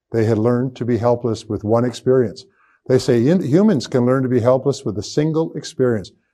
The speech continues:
They can try something and instantly conclude, "I can't do that. Uh, I'm not capable of it.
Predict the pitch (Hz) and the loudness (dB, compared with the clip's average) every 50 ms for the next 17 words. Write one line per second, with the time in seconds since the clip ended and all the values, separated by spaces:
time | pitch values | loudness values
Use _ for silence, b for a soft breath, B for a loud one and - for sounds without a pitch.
0 | _ _ - 131 131 127 - 131 117 - - 143 165 185 180 - 185 180 175 - | _ _ 2 2 2 4 2 0 -2 0 2 2 4 4 2 0 -2 -4 -2 -2
1 | 180 151 110 107 110 - - 175 180 - - 190 190 175 170 - 180 175 156 - | -4 -4 -4 -6 -6 -2 0 0 0 2 0 0 0 0 -2 -2 -2 -6 -2 0
2 | 139 117 107 104 104 101 123 110 113 117 113 120 120 107 113 120 147 151 - - | 0 0 0 -2 -2 -4 -4 -4 -4 -4 -4 -2 0 2 2 2 2 0 -4 -16
3 | _ _ _ _ _ _ _ _ 117 113 110 107 104 104 101 110 113 110 110 113 | _ _ _ _ _ _ _ _ -6 -4 -4 -2 -2 -2 -2 -2 -4 -4 -4 -4
4 | 113 113 - - 120 120 117 120 117 113 120 120 123 123 131 139 | -6 -6 -2 -2 -2 -2 -2 -4 -4 -2 0 0 0 0 -2 -4